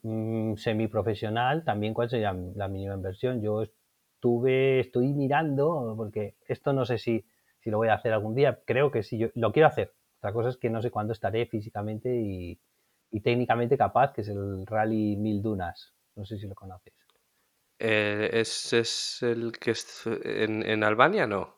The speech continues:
Speaker 1: No, es en, en Gra-, desde Granada y se
Speaker 2: Ah.
Speaker 1: hace en, en Marruecos.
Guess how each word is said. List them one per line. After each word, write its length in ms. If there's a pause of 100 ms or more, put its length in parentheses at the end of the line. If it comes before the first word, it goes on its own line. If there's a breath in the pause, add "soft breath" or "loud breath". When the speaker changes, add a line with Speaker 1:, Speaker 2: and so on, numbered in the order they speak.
(140)
Speaker 1:
No, 360
es 240
en, 840 (180)
en 140
Gra-, 240
desde 260
Granada 640
y 240
se 140
Speaker 2:
Ah. 300
Speaker 1:
hace 400
en, 320
en 120
Marruecos. 500